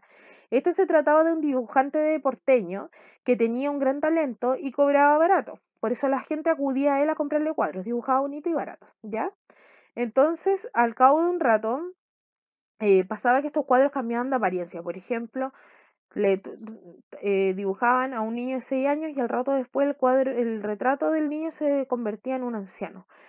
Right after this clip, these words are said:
¿Por qué pasaba esto? Porque lo que en realidad mostraba el, el, el cuadro, que era como mágico, eran los rostros de cada persona, o sea, los rostros que cada persona iban a tener en el día de su muerte.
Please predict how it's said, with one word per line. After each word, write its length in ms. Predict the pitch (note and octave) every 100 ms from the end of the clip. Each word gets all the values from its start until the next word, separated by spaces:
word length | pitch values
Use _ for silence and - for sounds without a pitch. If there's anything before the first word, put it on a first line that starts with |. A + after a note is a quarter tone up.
| - _
¿Por 200 | - A#3
qué 140 | A3 C#4
pasaba 520 | D#4 E4+ E4 E4+ F4
esto? 440 | E4+ - G4 G4
Porque 500 | - D#4 - E4 F4
lo 220 | E4+ B3+ A3+
que 80 |
en 80 | B3+
realidad 300 | B3 B3 A#3+
mostraba 340 | B3+ B3 D4+ D4+
el, 540 | D4+ D#4 D#4 D4+ D4
el, 640 | C4 C4+ C4 B3+ A#3+ A#3 -
el 240 | - G#3 F#3+
cuadro, 420 | A#3+ B3 B3 C4
que 80 | B3+
era 140 | A3+
como 280 | A3 B3 C#4
mágico, 500 | D#4 B3+ B3+ - D4+ - - _
eran 300 | - B3+ C4+
los 120 | B3+ A3
rostros 360 | A3+ - D#4+
de 80 | D#4
cada 220 | D4+ D#4
persona, 600 | D4+ D#4+ - G#3 A#3 B3+ -
o 80 | G#3+
sea, 160 | A#3+
los 160 | A#3+ A3
rostros 260 | A#3+ D4
que 140 | C#4+ A#3
cada 160 | B3
persona 320 | C4 C#4 D#4 D#4
iban 140 | C#4+
a 80 | C4+
tener 240 | B3 B3+
en 120 | B3+
el 140 | A#3+ G#3+
día 140 | A3+
de 60 | A3
su 140 | G#3+
muerte. 400 | F#3+ D#3+ - -